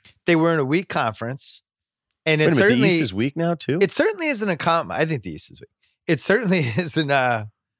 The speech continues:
Speaker 1: a combo that, uh, inspires a lot of, "Oh my God, those guys are great together."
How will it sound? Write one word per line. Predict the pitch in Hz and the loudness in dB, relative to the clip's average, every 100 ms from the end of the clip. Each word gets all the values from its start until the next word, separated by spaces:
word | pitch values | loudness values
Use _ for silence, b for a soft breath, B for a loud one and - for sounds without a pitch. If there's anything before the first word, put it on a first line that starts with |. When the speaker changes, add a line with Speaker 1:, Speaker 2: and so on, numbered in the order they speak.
| _ | _
Speaker 1:
a | 147 | -6
combo | - 160 151 147 135 120 110 - _ _ _ _ _ _ - | 0 2 2 4 2 2 0 -6 _ _ _ _ _ _ 0
that, | 131 117 78 | 2 0 -2
uh, | 104 110 82 - - | -6 -6 -8 -10 -8
inspires | 127 - 139 131 127 120 113 98 - - - | -8 -4 0 2 2 2 -2 -4 -10 -14 -6
a | 123 | -4
lot | 113 120 117 | -2 -2 0
of, | 110 104 87 - | -2 -4 -8 -10
"Oh | 120 131 | -8 -6
my | 101 82 | -8 -10
God, | 120 117 95 | -10 -8 -8
those | 107 | -6
guys | - 113 98 | -4 -4 -4
are | 95 85 | -10 -10
great | 101 110 104 | -8 -6 -8
together." | - 90 87 71 | -10 -8 -8 -10